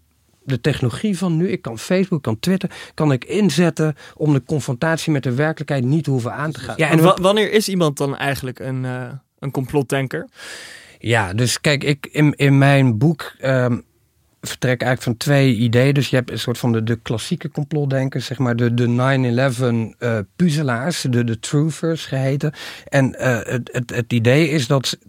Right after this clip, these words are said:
Speaker 1: de, die, die klassieke complotdenkers, zoals, zoals ik ze noem, dat die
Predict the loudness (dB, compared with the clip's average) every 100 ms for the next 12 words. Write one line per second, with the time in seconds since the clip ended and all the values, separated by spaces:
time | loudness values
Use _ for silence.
0 | -20 -18 -12 -6 0 2 2 -2 -2 -4
1 | 0 -2 -2 -4 -2 0 2 0 0 -2
2 | -2 -2 -2 -4 0 0 0 0 2 4
3 | 4 2 4 2